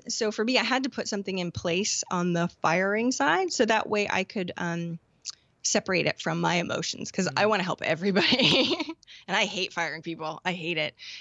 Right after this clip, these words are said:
Speaker 1: And everybody's probably heard, you know, you wanna be slow to, slow to hire, which I get that. That's easier. Um, quick to fire. And I'm like, "Oh, I'm not so good at that." Right. And I can tell other people to do it, but I will admit completely that it is, it is harder 'cause you're dealing with humans. Um, so the process that we have, and I can, um,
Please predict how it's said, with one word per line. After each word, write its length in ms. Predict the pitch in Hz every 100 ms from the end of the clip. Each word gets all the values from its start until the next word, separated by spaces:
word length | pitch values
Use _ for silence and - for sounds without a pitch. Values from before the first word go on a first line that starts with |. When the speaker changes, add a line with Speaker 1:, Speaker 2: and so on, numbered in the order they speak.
| -
Speaker 1:
And 320 | 208 202 196 -
everybody's 440 | 214 220 220 196 185
probably 320 | 185 180 170
heard, 400 | - 208 190 175
you 80 | 170
know, 120 | 170
you 120 | 175
wanna 160 | 175 175
be 240 | 170 175
slow 200 | - -
to, 160 | 180 160 - _ _
slow 180 | - 175
to 80 | 170
hire, 480 | - 165 - 208 - -
which 280 | 160 - -
I 60 | -
get 180 | 302 -
that. 140 | 202
That's 200 | 214 214
easier. 340 | 220 170 180 220 - - -
Um, 340 | 202 180 175
quick 220 | - 233
to 80 | 208
fire. 340 | - 233 208 185
And 80 |
I'm 80 | 185
like, 160 | 185 -
"Oh, 80 | 254
I'm 100 | 247
not 120 | 220 202
so 100 | 226
good 120 | -
at 100 | -
that." 140 | - _ _ -
Right. 140 | 190 226
And 80 |
I 100 | 202
can 100 | 214 220
tell 140 | 311
other 220 | 330 320
people 220 | 277 220 202
to 60 |
do 120 | 190
it, 200 | 180 180
but 120 | - 214
I 200 | 214 214
will 140 | 214
admit 300 | 202 220 240
completely 500 | - 233 214 - 185
that 140 | 185 180
it 120 | 180
is, 200 | 180 - -
it 80 |
is 80 | 226
harder 360 | 240 254 392 -
'cause 180 | - 170
you're 60 |
dealing 280 | 185 190 190
with 80 | 185
humans. 340 | 214 180 170 - - - - -
Um, 340 | 208 190 180
so 180 | - 226
the 80 | 202
process 360 | - 262 - -
that 120 | 202
we 100 | 196
have, 160 | 208 180
and 80 |
I 80 | 208
can, 220 | 233 254 202
um, 460 | 185 180 170 170